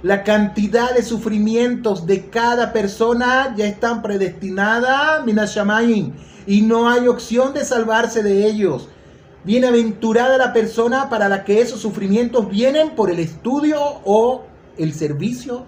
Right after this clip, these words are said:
a la Torah. "No entiendo la Torah".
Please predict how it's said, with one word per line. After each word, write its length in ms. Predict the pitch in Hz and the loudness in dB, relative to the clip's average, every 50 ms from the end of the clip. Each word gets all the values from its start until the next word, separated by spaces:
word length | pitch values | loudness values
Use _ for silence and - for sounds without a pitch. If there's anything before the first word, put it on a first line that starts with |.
| - | -10
a 140 | - 175 175 | -8 -6 -4
la 160 | 170 165 160 | -4 -4 -6
Torah. 380 | - 156 135 123 104 104 - - - - - - - - - - - - - - - - - - - - | -6 -6 -6 -6 -8 -10 -12 -18 -20 -20 -20 -20 -20 -20 -20 -20 -20 -20 -20 -20 -20 -20 -20 -18 -4 -2
"No 180 | 202 220 294 320 | 0 2 2 2
entiendo 560 | 330 320 226 - - 294 320 320 320 320 311 | 2 0 -2 -2 0 2 2 2 4 2 2
la 200 | 311 302 - - | 2 2 0 -2
Torah". 640 | 285 269 269 294 302 311 311 311 294 262 214 - | -2 -2 0 0 2 2 2 0 0 -2 -4 -8